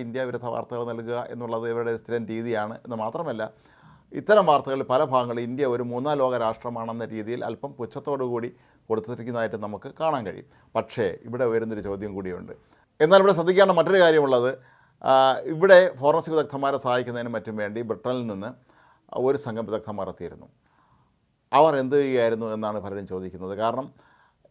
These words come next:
ഇവരുടെ മൃതദേഹങ്ങൾ തിരിച്ചറിയുന്ന കാര്യത്തിലും ഡി എൻ എ പരിശോധിക്കുന്ന കാര്യത്തിലുമൊക്കെ തന്നെ ഈ ബ്രിട്ടനിൽ നിന്നെത്തിയ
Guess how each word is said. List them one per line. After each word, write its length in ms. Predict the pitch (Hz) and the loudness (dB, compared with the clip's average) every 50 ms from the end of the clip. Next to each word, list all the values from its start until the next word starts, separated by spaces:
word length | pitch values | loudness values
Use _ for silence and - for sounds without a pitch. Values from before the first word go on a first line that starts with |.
| - 143 147 | -4 -2 2
ഇവരുടെ 320 | 147 165 175 175 170 175 165 151 | 4 6 6 8 8 6 6 6
മൃതദേഹങ്ങൾ 400 | 147 139 143 147 151 147 147 147 120 | 4 2 4 6 6 4 4 2 0
തിരിച്ചറിയുന്ന 420 | 127 127 123 117 131 127 127 127 120 113 | -2 -4 -4 -4 -4 -2 -2 -2 0 0
കാര്യത്തിലും 340 | 110 113 107 101 117 120 117 | 0 0 0 -2 -4 -4 -2
ഡി 60 | 120 123 | -2 -2
എൻ 60 | 123 135 | -2 -2
എ 20 | 123 123 | -2 -4
പരിശോധിക്കുന്ന 460 | 113 104 110 113 113 110 113 110 110 107 | -4 -2 -4 -4 -4 -4 -6 -6 -4 -4
കാര്യത്തിലുമൊക്കെ 440 | 107 104 - 104 110 104 101 - 110 - 104 | -4 -4 -4 -8 -8 -8 -8 -10 -8 -8 -8
തന്നെ 180 | 95 95 107 123 _ _ _ _ _ _ _ _ - | -8 -8 -10 -14 _ _ _ _ _ _ _ _ -12
ഈ 60 | - 135 | -6 -4
ബ്രിട്ടനിൽ 220 | 143 117 165 180 180 | -2 -2 -2 -2 -2
നിന്നെത്തിയ 340 | 175 160 139 107 - 135 139 | -2 -2 -4 -4 -2 -2 -2